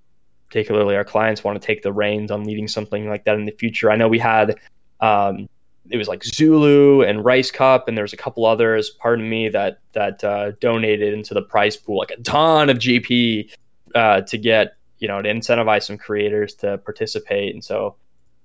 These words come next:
um, it was, it was awesome. I love doing it, but I just wish,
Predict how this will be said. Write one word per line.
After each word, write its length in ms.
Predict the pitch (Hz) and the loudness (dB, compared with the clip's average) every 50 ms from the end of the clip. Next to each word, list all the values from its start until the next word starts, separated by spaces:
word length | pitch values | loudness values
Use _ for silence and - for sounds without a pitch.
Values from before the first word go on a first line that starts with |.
| _ _ - | _ _ -4
um, 400 | 104 107 101 98 98 98 101 98 - | -2 -2 0 0 -2 -4 -6 -6 -4
it 80 | - | -2
was, 180 | 113 107 104 98 123 - | -2 0 -2 -2 -2 -2
it 60 | - | -2
was 120 | 123 117 107 | 0 2 2
awesome. 500 | 107 104 107 104 - - 101 104 104 104 | 4 4 2 2 0 0 -2 0 0 2
I 60 | 101 | 2
love 360 | 104 107 110 113 113 117 107 | 2 2 2 2 2 2 2
doing 280 | 107 117 110 110 110 110 | 0 0 0 0 0 -2
it, 160 | 110 107 - | -2 -2 -2
but 100 | - 101 | -2 -2
I 60 | 104 | -2
just 240 | 101 101 - - - | -2 -4 -10 -10 -6
wish, 320 | 107 107 104 - - - | -4 -4 -4 -4 -8 -10